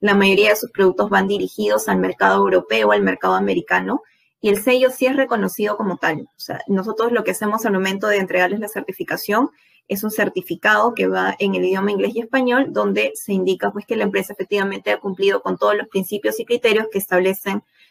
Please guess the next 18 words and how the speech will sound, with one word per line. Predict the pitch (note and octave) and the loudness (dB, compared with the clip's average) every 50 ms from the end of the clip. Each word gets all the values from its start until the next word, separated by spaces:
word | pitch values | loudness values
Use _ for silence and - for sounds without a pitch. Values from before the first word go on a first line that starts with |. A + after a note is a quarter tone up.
| _ _ | _ _
las | - A#3 G3 | -2 0 2
buenas | G#3 G3+ G3+ G#3+ | 4 4 2 2
prácticas | G3+ G#3 G3+ G3 - - - A3 | 0 0 0 0 0 -2 0 0
de | A3 F#3+ | 0 0
comercio | - G3 G3 G3 G#3 - - C4 | 0 0 0 0 0 0 -2 2
justo | - C4 B3 - - C4 - - | 2 2 2 2 0 -2 -2 0
y | - A#3+ A#3+ | 0 0 0
se | - B3 A3 - - | 0 -4 -6 -4 -4
les | A#3 A3 A3 | -6 -6 -4
comparte | - G3 G3 G3+ G3 G3 - G#3+ | -4 -2 0 2 0 0 0 -2
el | G#3 G#3 | -4 -2
reglamento, | G#3 F#3+ - F3+ F3 F3+ F#3+ G3 F#3 F3+ - - - _ _ _ | 0 0 0 0 0 0 0 0 -2 -4 -8 -14 -18 _ _ _
que | _ F#3+ F#3 | _ 0 0
también | F#3+ F#3 F#3+ G3+ G3+ G#3 | 2 4 4 4 2 2
está | A3 - G3 | 0 -4 -6
siendo | G3 - G#3 G3 G3 F#3+ | -4 -2 0 0 0 0
traducido | - - G3 F#3 F3+ - - F3 F3 F3+ | 0 2 4 4 2 2 2 2 0 0
actualmente. | E3 - F#3+ F#3 G3 G#3 G#3 G3 F#3+ - - | 0 -2 -2 0 0 0 0 0 -2 -4 -12